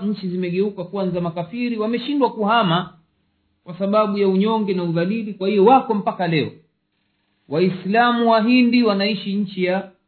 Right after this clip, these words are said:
India, wanatawaliwa na makafiri, nidhamu ya sasa imekamatwa na watu wanaoabudu ng'ombe,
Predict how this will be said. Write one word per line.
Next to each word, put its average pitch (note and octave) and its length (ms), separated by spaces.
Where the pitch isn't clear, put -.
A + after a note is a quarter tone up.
India, A3 540
wanatawaliwa D#3+ 680
na F#3 80
makafiri, G#3+ 760
nidhamu F#3 500
ya F3 180
sasa G#3 400
imekamatwa E3 600
na E3+ 100
watu F#3 280
wanaoabudu F3 460
ng'ombe, G#3 440